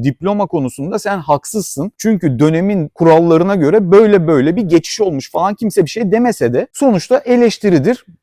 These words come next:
Kabul ettim. Ve şu son iki gündür de mesela özellikle Cumhuriyet Halk Partisi'nin önde gelen isimlerini olabildiğince takip etmeye çalıştım. Ne yapıyor bu Cumhuriyet Halk Partisi kadroları diye. Mesela bir tanesi çıkmış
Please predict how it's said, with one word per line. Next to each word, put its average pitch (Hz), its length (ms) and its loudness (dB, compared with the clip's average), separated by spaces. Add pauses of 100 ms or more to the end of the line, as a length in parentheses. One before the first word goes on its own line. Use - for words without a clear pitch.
(140)
Kabul 190 260 4
ettim. 117 400 -2
Ve 165 100 4
şu 226 160 -6
son 262 300 -4
iki 294 240 0
gündür 180 420 2
de 127 80 2
mesela 123 540 -2
özellikle 190 640 -2
Cumhuriyet 160 480 0
Halk 208 400 -4
Partisi'nin 131 880 -4
önde 139 340 2
gelen 220 280 4
isimlerini 135 800 -2 (120)
olabildiğince 196 680 2
takip 254 380 -2
etmeye 143 280 0
çalıştım. 117 500 -4
Ne 302 60 2
yapıyor 180 360 0
bu 127 260 -2
Cumhuriyet 139 400 -4
Halk 123 240 -10
Partisi 110 320 -4
kadroları 101 540 -4
diye. 87 140 -12 (100)
Mesela 220 400 0
bir 277 80 0
tanesi 233 440 -4
çıkmış - 580 -8